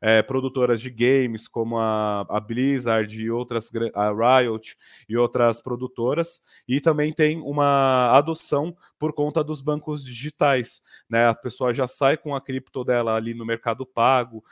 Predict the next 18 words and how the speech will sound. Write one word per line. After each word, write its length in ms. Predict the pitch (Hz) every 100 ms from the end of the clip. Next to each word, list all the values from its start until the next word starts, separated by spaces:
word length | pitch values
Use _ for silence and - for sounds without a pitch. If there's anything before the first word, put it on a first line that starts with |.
| - -
pode 240 | 120 120
levar 280 | 123 123 120
pra 140 | 127
alguma 260 | 117 120 120
exchange 540 | 117 - - 120 113
pra 180 | 113 113
trazer 380 | - 120 110 120
pra 140 | -
uma, 580 | 113 110 107 104 98 95 - _ _
ou 200 | - 127
pra 180 | 139 131
uma, 880 | 127 123 113 110 107 104 101 98 95 -
eh, 320 | 104 104 98 95
carteira 420 | 113 - 123 117
descentralizada, 960 | - 120 107 113 113 123 117 127 120 110
pra 140 | -
uma 160 | 107 120
dex, 640 | 113 117 131 120 -